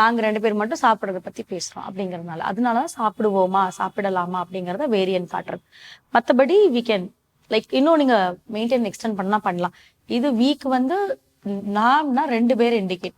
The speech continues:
பண்ணோம், ரெண்டு பர்சன்ஸை இண்டிகேட் பண்ணோம். You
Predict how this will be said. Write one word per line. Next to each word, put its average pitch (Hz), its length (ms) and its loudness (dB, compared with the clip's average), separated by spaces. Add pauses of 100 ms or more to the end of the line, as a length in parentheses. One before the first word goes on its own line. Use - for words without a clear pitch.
பண்ணோம், 180 300 -6 (1300)
ரெண்டு 240 280 2
பர்சன்ஸை 262 460 2
இண்டிகேட் 175 360 -10
பண்ணோம். 180 240 -10 (160)
You 254 100 2